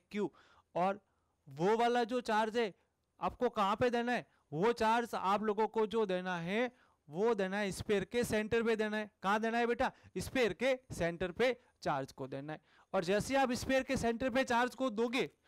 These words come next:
उसके बाद क्या करना, sphere का electrical field निकाल दो, कितना होता है, के क्यू upon आर स्क्वायर। फिर electrical flux निकाल दो surface के छोटे से element से, ई डॉट डी एस,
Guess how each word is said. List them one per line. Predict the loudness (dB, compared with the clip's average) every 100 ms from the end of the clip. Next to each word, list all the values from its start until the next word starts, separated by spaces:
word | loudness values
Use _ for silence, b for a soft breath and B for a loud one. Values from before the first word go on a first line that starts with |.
| b b -12
उसके | -2 2
बाद | 2 2
क्या | 0 2
करना, | 0 0 -2
sphere | -2 0 2
का | 2
electrical | 2 0 -2 -2 0
field | -2 -2
निकाल | 0 0 0
दो, | 0 -4 -6
कितना | -2 2 4
होता | 4 2
है, | 0
के | -2 -2
क्यू | 0 0
upon | 2 0
आर | 2 0
स्क्वायर। | -2 -2 -2 _ b b b b b
फिर | -4 0
electrical | 2 0 0 -2 0
flux | 0 0 0
निकाल | 0 2 4
दो | 2
surface | 2 0 2 0 0
के | -4
छोटे | 0 0 0
से | 0
element | 0 0 -2 -2
से, | -6
ई | -4 -2
डॉट | 2 2 2
डी | 0
एस, | 0 0